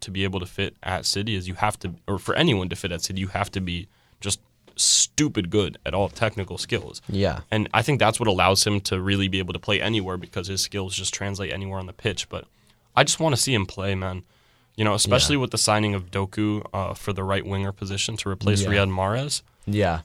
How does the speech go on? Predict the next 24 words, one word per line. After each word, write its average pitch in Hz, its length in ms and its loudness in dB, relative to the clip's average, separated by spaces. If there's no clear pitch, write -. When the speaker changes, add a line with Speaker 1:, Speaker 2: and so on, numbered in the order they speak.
Speaker 2:
<clears throat> 151 720 -2
Jeremy 92 340 0
Doku. 85 440 -6
Speaker 1:
Who, 107 160 4
who's 110 260 2
class, - 640 -2
by 69 160 -2
the 64 100 -6
way. 57 120 -8
He's 101 360 0
Speaker 2:
Yeah, 87 260 4
Speaker 1:
so 90 60 -2
good. 95 80 0
Speaker 2:
he 98 60 2
was, 95 200 -2
he 104 100 -2
was 90 160 -2
looking 85 320 -2
good. 82 240 -4
He 95 80 -2
was 90 120 -2
definitely 82 340 -4
looking 76 340 -6
good. 76 280 -4